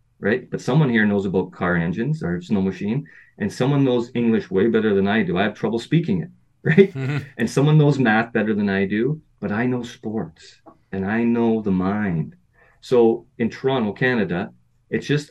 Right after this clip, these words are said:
Speaker 1: I'm standing on the top of the C N Tower, you're at the bottom. You can only see a certain distance. That's called experience. Doesn't mean I'm smarter.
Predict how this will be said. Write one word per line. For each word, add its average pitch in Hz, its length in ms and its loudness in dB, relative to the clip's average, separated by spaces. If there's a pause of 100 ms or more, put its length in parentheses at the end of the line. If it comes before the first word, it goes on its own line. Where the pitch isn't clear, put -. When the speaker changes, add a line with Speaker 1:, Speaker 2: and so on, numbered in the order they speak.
(120)
Speaker 1:
I'm 135 260 0
standing 127 440 -2
on 117 80 0
the 107 80 0
top 113 280 -6
of 107 60 -4
the 101 80 -2
C 95 200 -4
N 90 140 -4
Tower, 95 300 -2
you're 113 200 0
at 113 100 -6
the 92 60 -4
bottom. 98 440 -4
You 202 140 -2
can 147 140 -2
only 135 240 -2
see 131 260 -6
a 113 60 -4
certain 113 340 -6
distance. 113 480 -6
That's 104 220 -10
called 135 240 -6
experience. - 720 -4
Doesn't 165 240 -6
mean 139 120 2
I'm 95 80 -2
smarter. 92 480 -8